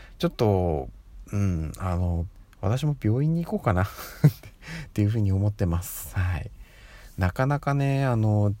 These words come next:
近場の病院が、それこそ一昨日は、あの、入れなかったので、今日はね、あの、普段いてるかかりつけのお医者さんとかもやってるので、ちょっとそっちに行って見てもらおうかななんていうふうには思っています。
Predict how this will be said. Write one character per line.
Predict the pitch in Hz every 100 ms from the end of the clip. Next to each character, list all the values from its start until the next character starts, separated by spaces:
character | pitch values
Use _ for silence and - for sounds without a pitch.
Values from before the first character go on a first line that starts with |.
| -
近 | - -
場 | 127 127
の | 127
病 | 127 120
院 | 117 117
が、 | 110 110
そ | 117
れ | 107
こ |
そ | 110
一 | 101 98
昨 | 101 127
日 | 104
は、 | 82 78 78 82 -
あ | 113
の、 | - -
入 | - 127
れ | 139
な | 110
か | 73
っ |
た | -
の | 71 78
で、 | 85 80 82 - - - - - - - - -
今 | 247
日 |
は | 110
ね、 | 80 87 80
あ | 92
の、 | 92 90 90 95
普 | 131
段 | 127 90
い |
て | 85
る | 85
か | - 98
か |
り | 104
つ | 104 -
け | 101
の | 101
お |
医 | 104
者 | 101
さ | 104
ん | 92
と | 101
か | -
も | -
や | 92
っ |
て | - 104
る | 104
の | 80
で、 | 76 82 78 - - - - - - - - - - - - -
ち | 151
ょ |
っ |
と | -
そ | 92 87
っ |
ち | - 104
に | 85
行 | 73
っ |
て | - - - - - -
見 | 98
て | -
も | 85 82
ら | 82
お |
う | 80
か | 80
な | 95 95
な | 78
ん | 76
て | 73
い | 78
う |
ふ | 87 110
う |
に | 101
は | - -
思 | 95 87
っ |
て | - - -
い | -
ま | 82
す。 | 82 - -